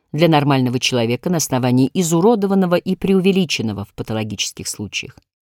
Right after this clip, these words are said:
Но нам всё же открываются ещё некоторые другие пути,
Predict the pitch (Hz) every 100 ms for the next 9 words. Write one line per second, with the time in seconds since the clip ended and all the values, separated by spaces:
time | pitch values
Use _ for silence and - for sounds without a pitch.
0 | _ _ _ _ _ _ _ 190 269 320
1 | 320 285 277 262 277 269 - 247 - 220
2 | 127 - - 98 87 - _ _ 131 190
3 | 151 110 104 - 139 302